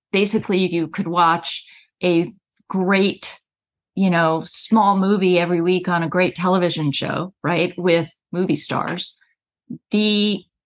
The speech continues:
world of television and streaming became something that I wanted to be part of. Um, I wanted to be able to, uh, not feel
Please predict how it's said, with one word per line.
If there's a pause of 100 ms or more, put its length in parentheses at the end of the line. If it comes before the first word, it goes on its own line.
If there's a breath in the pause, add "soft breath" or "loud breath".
world
of (800)
television
and
streaming
became
something
that
I
wanted
to
be
part
of. (720 soft breath)
Um,
I
wanted (120)
to
be
able
to, (680)
uh,
not
feel